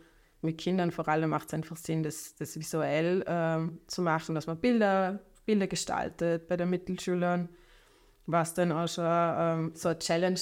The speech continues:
dass sie sich, äh, dass sie eine Pflanze erfinden und, äh, dann ein Bild dazu mit K I gestalten von der erfundenen Pflanze und sich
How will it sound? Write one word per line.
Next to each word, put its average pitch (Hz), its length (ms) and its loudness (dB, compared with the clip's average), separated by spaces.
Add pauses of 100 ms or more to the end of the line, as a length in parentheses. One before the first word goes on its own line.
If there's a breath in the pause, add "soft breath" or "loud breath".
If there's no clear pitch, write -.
dass 175 200 -4
sie 175 200 -2
sich, 175 380 -6
äh, 165 160 0
dass 165 160 -4
sie 185 60 0
eine 175 140 0
Pflanze 185 460 2
erfinden 180 640 -2 (300)
und, 165 480 0
äh, 160 480 0
dann 160 400 -2
ein 160 240 -4
Bild 220 320 -2
dazu 202 400 2 (360)
mit 175 260 -2
K 180 120 0
I 175 160 2
gestalten 160 560 -2
von 156 120 -6
der 156 140 -2
erfundenen 165 500 -2
Pflanze 160 560 -2
und 151 180 -2
sich - 380 -6